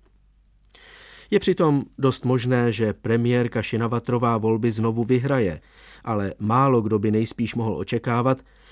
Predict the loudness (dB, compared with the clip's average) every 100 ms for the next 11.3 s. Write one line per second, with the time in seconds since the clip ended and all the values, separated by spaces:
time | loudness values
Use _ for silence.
0 | -10 -2 2 2 0 -4 -2 -2 2 0
1 | 0 -2 0 0 0 -2 -4 -4 -6 -4
2 | -6 -6 -6 -8 -8 -12 _ _ _ _
3 | _ -20 -20 -6 0 2 2 2 -2 -2
4 | 0 0 -2 -6 -4 0 -2 -2 -4 -2
5 | -2 -2 -2 -2 -2 -4 -4 -4 0 0
6 | 0 0 -2 -4 -18 _ -2 0 2 2
7 | 0 -2 -4 -2 -2 -2 -4 -6 _ -8
8 | -2 0 0 -2 -4 -6 -6 -8 -8 -12
9 | -16 -20 -20 _ _ _ _ -20 -20 -20
10 | -8 -2 0 0 0 2 2 2 0 0
11 | 2 4